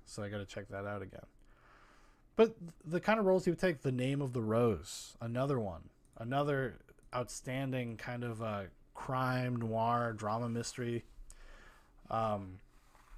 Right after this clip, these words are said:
about this friar who goes to this kind of isolated abbey, and he's, there's this, like, murder mystery afoot, and then you find all, all these different, like, kind of dark layers, and then it even kind of bridges with the Inquisition and what was going on in the time that the story takes place.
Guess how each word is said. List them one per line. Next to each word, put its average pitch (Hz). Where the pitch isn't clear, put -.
about 135
this 131
friar 127
who 131
goes 123
to -
this -
kind 127
of 113
isolated 123
abbey, 110
and 107
he's, 104
there's 104
this, 107
like, 104
murder 120
mystery 117
afoot, 113
and 98
then 104
you 101
find 107
all, 104
all 101
these 101
different, 104
like, 101
kind 107
of 92
dark 101
layers, 104
and 104
then 107
it 104
even 123
kind 135
of 110
bridges 135
with 127
the 123
Inquisition 135
and 117
what 117
was 120
going 123
on 120
in 110
the 104
time 120
that 104
the 101
story 113
takes 101
place. 143